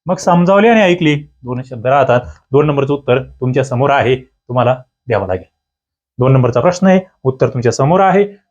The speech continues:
"जगात सर्वात सुखी असा कोण आहे?" या वाक्याचे विधानार्थी वाक्य कोणते? बघा, प्रश्न विचारलाय,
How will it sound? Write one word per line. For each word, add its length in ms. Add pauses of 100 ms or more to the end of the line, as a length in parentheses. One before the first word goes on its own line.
(180)
"जगात 260
सर्वात 420
सुखी 260
असा 240
कोण 260
आहे?" 600 (160)
या 200 (160)
वाक्याचे 540
विधानार्थी 520
वाक्य 300
कोणते? 540 (280)
बघा, 140 (2250)
प्रश्न 280
विचारलाय, 480